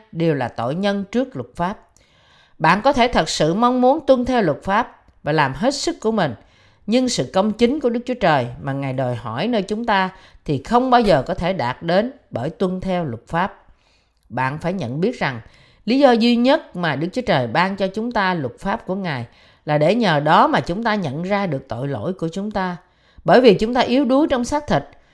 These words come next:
nên không ai có thể tuân theo luật pháp của Đức Chúa Trời trong phạm vi đầy đủ nhất của nó. Đó là lý do tại sao Đức Chúa Trời muốn giải cứu chúng ta hoàn toàn ra khỏi tội lỗi.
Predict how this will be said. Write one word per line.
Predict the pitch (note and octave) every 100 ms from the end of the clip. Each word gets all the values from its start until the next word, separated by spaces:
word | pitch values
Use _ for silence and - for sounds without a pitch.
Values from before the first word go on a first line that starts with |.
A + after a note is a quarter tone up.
| _ -
nên | A#3+
không | A#3+ C4+ C4+
ai | A3+ B3
có | B3+
thể | G#3 F3
tuân | F#3+ B3 B3
theo | B3+ A#3+
luật | E3 A#2 -
pháp | A3 - G#3+
của |
Đức | G#3 A#3+
Chúa | C4
Trời | G3+ D#3 A#2 -
trong | F3+
phạm | F3+ G#2+ D3+
vi | F#3 F3+
đầy | C#3 B2+
đủ | F#2+ A#2
nhất | D#3+ G#3 A3+ -
của | C#3
nó. | E3 F3+ A#3 _ _ _ _ _ _ _ -
Đó | G3 D4+
là | G#3+
lý | C3+ G#3+
do | G#3+ A3
tại | C3+ A2+
sao | C#3 G#3+ G3 F#3+ - _ _ -
Đức | C4+
Chúa | D#4
Trời | A#3+ D#3
muốn | E3 B3+ F3+
giải | C3
cứu | F#3 B3 C#4+ C#4
chúng | C#4
ta | B3 G#3+
hoàn | G3 F#3 E3 D3
toàn | D#3+ C3
ra | C3 F3
khỏi | G3 B2 G2+
tội | - G#2 C3
lỗi. | G#2+ C3+